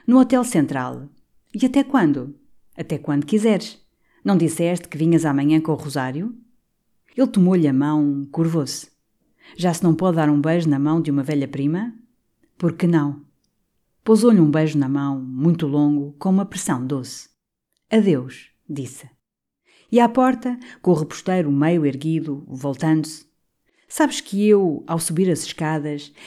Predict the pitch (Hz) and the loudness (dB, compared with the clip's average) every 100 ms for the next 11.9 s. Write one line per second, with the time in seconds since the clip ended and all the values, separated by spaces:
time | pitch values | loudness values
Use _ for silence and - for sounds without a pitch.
0 | - 262 269 - 185 165 196 196 160 139 | 4 8 8 6 2 2 2 0 2 2
1 | 143 165 165 151 147 147 160 151 - 143 | 2 2 0 0 -2 -2 -4 -4 -6 -4
2 | 139 156 - - 131 - 143 143 - _ | -4 -4 -8 -14 -12 -10 -10 -10 -16 _
3 | _ _ _ _ _ _ _ - 277 - | _ _ _ _ _ _ _ -4 -4 -4
4 | 330 254 139 131 - _ _ _ _ _ | -2 0 0 -4 -16 _ _ _ _ _
5 | - 156 185 160 165 160 165 160 151 139 | -8 2 4 4 2 2 -2 -2 -4 -2
6 | 156 240 - _ _ _ _ _ 180 156 | -2 -4 -10 _ _ _ _ _ -4 -4
7 | 135 - - - 160 156 247 320 311 - | -6 -14 -20 -8 -6 2 6 8 6 2
8 | - _ _ _ - 254 262 254 226 277 | -14 _ _ _ 6 8 10 8 6 2
9 | - - 147 131 135 _ _ _ _ _ | -2 -8 -4 -4 -8 _ _ _ _ _
10 | _ _ _ - 165 151 139 165 165 170 | _ _ _ -4 0 2 2 0 2 0
11 | 143 139 _ - 214 208 147 131 | 0 -8 _ -8 -4 -4 -4 -6